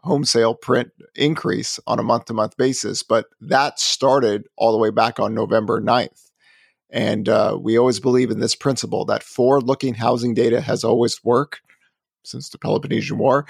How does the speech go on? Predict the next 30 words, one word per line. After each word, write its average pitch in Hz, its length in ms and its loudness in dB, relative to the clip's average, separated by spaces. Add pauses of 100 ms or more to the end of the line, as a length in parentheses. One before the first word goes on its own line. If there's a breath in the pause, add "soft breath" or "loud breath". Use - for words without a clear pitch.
(280 loud breath)
And 110 420 0
in 127 220 -2
this, 131 240 2 (180)
in 123 120 -4
this 147 260 0 (140)
context, - 560 0
that 110 200 -2 (120)
this 147 500 -2
week 160 240 2
is, 113 140 -2
again, 120 280 -2 (360)
just 135 340 -2
as 139 200 0
hectic 135 500 -4
as, 135 260 -4 (100)
as 123 160 -2
ever. 113 380 2 (540 soft breath)
Uh, 120 280 2
and, 127 240 0
and 123 160 0
we 131 100 2
have - 120 0
to 123 100 0
incorporate 123 760 0
new 127 260 0
variables 117 680 2
into 131 340 -6
the - 180 -4
equation 120 540 -2
because, - 480 -6